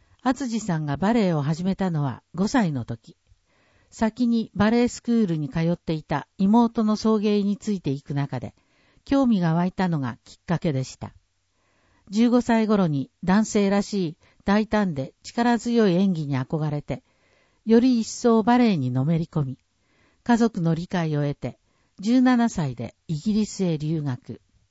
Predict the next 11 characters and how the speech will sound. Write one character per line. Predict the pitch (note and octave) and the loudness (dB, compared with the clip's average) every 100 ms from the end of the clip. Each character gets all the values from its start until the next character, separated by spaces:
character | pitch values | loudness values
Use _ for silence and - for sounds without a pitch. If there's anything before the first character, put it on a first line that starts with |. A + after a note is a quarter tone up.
| _ _ _ _ _ - | _ _ _ _ _ -2
二 | A3 | 0
十 | A3 C4+ | 0 -2
歳 | - G#3 | 0 0
の | F3 D#3+ | 0 -2
時 | D#3+ - | -6 -8
に | D#3 D3 - _ _ _ | -8 -8 -12 _ _ _
イ | F#3 | -6
ギ | F#3 A3 | -2 -2
リ | A3+ | -2
ス | - G3 | -2 -2
の | F#3 | -2